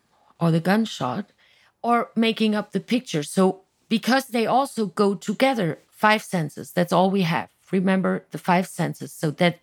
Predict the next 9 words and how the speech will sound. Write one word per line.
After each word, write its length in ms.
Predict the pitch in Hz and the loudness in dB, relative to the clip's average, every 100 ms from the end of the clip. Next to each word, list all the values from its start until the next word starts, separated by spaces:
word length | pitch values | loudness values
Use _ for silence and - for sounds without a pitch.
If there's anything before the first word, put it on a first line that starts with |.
| - | -2
every 400 | 196 180 233 220 | -2 -2 -4 -4
single 400 | - 208 202 208 | -2 -2 0 0
moment 480 | 196 180 156 151 - | 2 2 0 -2 -4
that 200 | 151 - | -4 0
we 100 | 190 | 2
live, 380 | 190 156 160 - _ _ _ _ _ _ _ | 2 2 -2 -10 _ _ _ _ _ _ _
it's 200 | - 190 | -2 0
almost 480 | - 170 202 185 - | 2 2 0 -4 -2
like 440 | 185 175 175 - | 2 2 0 -4